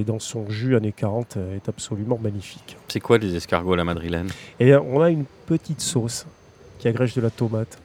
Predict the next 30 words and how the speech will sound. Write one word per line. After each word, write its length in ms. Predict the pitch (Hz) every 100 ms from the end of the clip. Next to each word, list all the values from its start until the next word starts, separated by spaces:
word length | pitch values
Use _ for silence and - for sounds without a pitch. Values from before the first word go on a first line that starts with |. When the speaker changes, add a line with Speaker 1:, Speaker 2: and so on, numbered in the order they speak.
| 120
Speaker 1:
de 100 | 117
l'huile 300 | 113 120 120
d'olive, 400 | 117 113 110 113 143 - - - - -
de 140 | 117
l'ail, 320 | 120 120 135 - - -
un 160 | 123 127
trait 300 | - 143 151
de 80 | 135
vinaigre, 580 | 123 123 131 135 135 117
euh, 360 | 117 120 117 117
de 100 | 120
Jerez. 380 | - 113 120 139 - - - - - - 101
Et 460 | 101 107 104 101 92
ça, 160 | 120
c'est 160 | - 104
quand 220 | - 104
même, 220 | 117 107
euh, 260 | 98 95 95 90 90
pff, 920 | - - - - - - - - -
une 80 | 113
fois 140 | -
qu'on 200 | 123 117 117
a 60 |
la 120 | 113
pince, 400 | 110 127 127 - 117
là, 220 | 120 120
on 60 |
peut 180 | 107 120
se 160 | - 117
régaler. 540 | 113 120 120 131 143